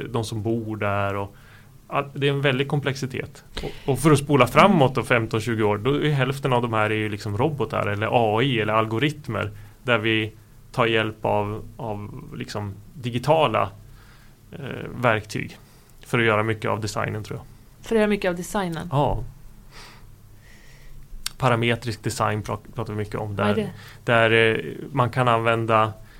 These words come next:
Speaker 1: istället för att, att ta fram en ritning på någonting, om det är en byggnad eller, eller en bro eller ett tak eller vad det kan vara, så, så, så matar du in ett antal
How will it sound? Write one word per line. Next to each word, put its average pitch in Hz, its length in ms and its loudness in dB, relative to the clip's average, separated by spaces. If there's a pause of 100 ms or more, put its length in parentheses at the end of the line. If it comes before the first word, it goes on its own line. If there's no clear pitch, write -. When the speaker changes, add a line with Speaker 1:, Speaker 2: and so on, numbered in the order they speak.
(180)
Speaker 1:
istället 147 440 0
för 143 80 2
att, - 300 -2 (160)
att - 180 -8
ta 135 80 -6
fram 151 220 4
en 123 100 2
ritning 131 480 -2
på 123 120 -2
någonting, 107 380 -4
om 104 100 -6
det 107 80 -2
är 107 60 -2
en 104 160 -6
byggnad 107 460 -4
eller, - 340 -8
eller 107 200 -4
en 107 200 -4
bro 110 360 0
eller 104 160 -4
ett 104 120 -8
tak 117 340 -6
eller 110 120 -8
vad 107 80 -6
det 107 80 -8
kan 110 100 -6
vara, 101 140 -4
så, 113 220 -2 (640)
så, 131 240 -2 (100)
så - 200 -4
matar 135 420 4
du 143 60 4
in 156 120 2
ett 127 120 0
antal 117 300 0